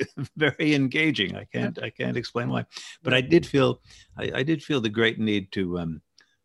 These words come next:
to define the, uh, the passage of time a bit better than, uh, uh, than one does when there isn't a, a, a work day or, or a regular social appointments to, um, to give us that kind of definition.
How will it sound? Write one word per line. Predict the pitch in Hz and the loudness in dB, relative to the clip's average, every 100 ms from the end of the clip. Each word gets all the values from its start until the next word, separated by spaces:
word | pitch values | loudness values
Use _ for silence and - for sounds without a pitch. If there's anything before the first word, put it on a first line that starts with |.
| _ | _
to | 113 | -6
define | 98 - 113 113 110 98 | -6 -4 0 2 2 0
the, | 92 82 | -2 -4
uh, | 78 76 73 | -6 -10 -16
the | 95 | -12
passage | 110 104 - 85 | -8 -6 -6 -10
of | 80 | -12
time | - 104 90 76 | -10 -6 -6 -8
a | |
bit | 76 82 92 | -10 -12 -8
better | 87 85 78 | -8 -8 -10
than, | 76 76 - | -12 -14 -16
uh, | _ _ _ - - _ _ _ - 85 | _ _ _ -20 -20 _ _ _ -18 -14
uh, | |
than | 90 95 | -12 -10
one | 90 87 | -8 -8
does | 87 98 90 82 - | -4 -2 -2 -6 -10
when | 82 82 78 - _ - | -10 -10 -10 -14 _ -12
there | 90 87 101 | -8 -4 -4
isn't | 98 87 - | -6 -8 -8
a, | 76 76 - | -10 -10 -12
a, | - - - | -12 -14 -16
a | 95 | -6
work | 120 117 - | -4 -4 -2
day | 98 90 85 | -2 -2 -4
or, | 78 73 - _ _ - - _ - | -6 -10 -14 _ _ -20 -20 _ -16
or | - 80 76 76 - | -10 -8 -8 -10 -14
a | 92 - - - | -18 -18 -20 -18
regular | 87 110 104 90 | -8 -4 -2 -2
social | 82 123 117 - | 0 0 0 -2
appointments | 92 - 92 82 82 73 - | -6 -4 -8 -6 -10 -12 -12
to, | - 82 73 | -14 -12 -12
um, | 71 73 _ _ _ _ | -14 -20 _ _ _ _
to | 107 | -6
give | 101 90 | -4 -4
us | 92 - | -6 -8
that | 90 - | -10 -10
kind | 90 82 | -12 -12
of | 85 | -10
definition. | 85 85 90 - 71 | -12 -10 -10 -10 -14